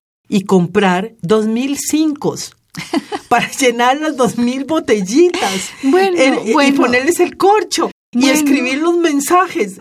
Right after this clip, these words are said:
Speaker 1: Eh,
Speaker 2: Mari.
Speaker 1: o sea, hay un momento en que dijimos, "No, esto es una locura,
Speaker 2: Es
Speaker 1: esto no lo
Speaker 2: todas
Speaker 1: podemos
Speaker 2: las
Speaker 1: seguir
Speaker 2: noches, se
Speaker 1: haciendo".
Speaker 2: quedan toda la noche
Speaker 1: Claro.
Speaker 2: haciéndolo,
Speaker 1: Ah,
Speaker 2: tres
Speaker 1: y
Speaker 2: noches
Speaker 1: haciéndolo para,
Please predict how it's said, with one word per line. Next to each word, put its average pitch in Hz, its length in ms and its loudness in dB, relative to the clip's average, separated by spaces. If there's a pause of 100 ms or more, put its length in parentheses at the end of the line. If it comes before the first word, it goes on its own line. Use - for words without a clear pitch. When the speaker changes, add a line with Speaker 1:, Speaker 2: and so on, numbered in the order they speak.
(120)
Speaker 1:
Eh, 226 120 4
Speaker 2:
Mari. 240 180 0
Speaker 1:
o 220 100 0
sea, - 100 0
hay 190 120 0
un 214 60 -4
momento 226 360 -2
en 240 80 -4
que 185 280 0
dijimos, 170 420 -2
"No, 190 100 2
esto 180 160 -6
es 202 120 -8
una 220 140 -4
locura, 202 320 -2
Speaker 2:
Es 202 60 -4
Speaker 1:
esto 208 120 -6
no 269 80 2
lo 277 40 2
Speaker 2:
todas 302 120 0
Speaker 1:
podemos 311 120 2
Speaker 2:
las 247 60 0
Speaker 1:
seguir 247 160 4
Speaker 2:
noches, 349 220 0
se 240 60 -4
Speaker 1:
haciendo". 220 200 2
Speaker 2:
quedan 311 300 2
toda 320 240 2
la 285 160 2
noche 285 340 0
Speaker 1:
Claro. 277 120 2
Speaker 2:
haciéndolo, 330 540 0
Speaker 1:
Ah, 190 80 -6
Speaker 2:
tres 330 280 2
Speaker 1:
y 214 60 4
Speaker 2:
noches 320 180 2 (100)
Speaker 1:
haciéndolo 330 280 2
para, 311 180 2